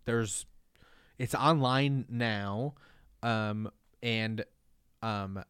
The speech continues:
there's rumors that it was shown on Japanese television, but I don't know if that's true.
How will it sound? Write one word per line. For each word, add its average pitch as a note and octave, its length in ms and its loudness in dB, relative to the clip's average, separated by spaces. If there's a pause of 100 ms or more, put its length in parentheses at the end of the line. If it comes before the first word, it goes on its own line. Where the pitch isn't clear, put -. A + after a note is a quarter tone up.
(1600)
there's A#2 280 0
rumors B2+ 480 2
that A2+ 100 -2
it G#2 100 -4
was G#2 380 -4 (160)
shown A#2 460 0
on G#2+ 120 0
Japanese A2 520 -2
television, D3+ 600 0 (400)
but A2 120 0
I G#2 100 -4
don't A2 160 -2
know A2 100 -2
if G#2 80 -6
that's G#2 180 -6
true. D3 360 0